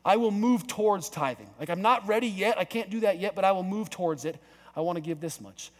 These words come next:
The next one is, "I will start to tithe. I will go home, take my income,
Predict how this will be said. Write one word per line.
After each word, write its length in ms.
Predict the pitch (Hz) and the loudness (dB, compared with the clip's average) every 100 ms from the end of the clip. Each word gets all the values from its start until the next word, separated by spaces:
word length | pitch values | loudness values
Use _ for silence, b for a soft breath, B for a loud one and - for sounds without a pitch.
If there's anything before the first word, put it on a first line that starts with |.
| b | b
The 80 | 175 | -4
next 240 | 196 220 226 | -2 0 0
one 140 | 247 | 0
is, 80 | 202 | 4
"I 140 | 214 | 4
will 200 | 214 233 | 6 2
start 320 | - 214 226 | 2 2 2
to 60 | 226 | 0
tithe. 380 | 220 240 214 123 - _ _ _ _ _ 170 | -4 -4 -4 -8 -16 _ _ _ _ _ 0
I 60 | |
will 120 | 190 | 0
go 180 | 175 208 | 2 2
home, 300 | 196 220 254 B B - | 2 2 0 B B -4
take 180 | 214 208 | -2 0
my 180 | 196 | 0
income, 380 | 220 233 247 254 | 0 0 0 -2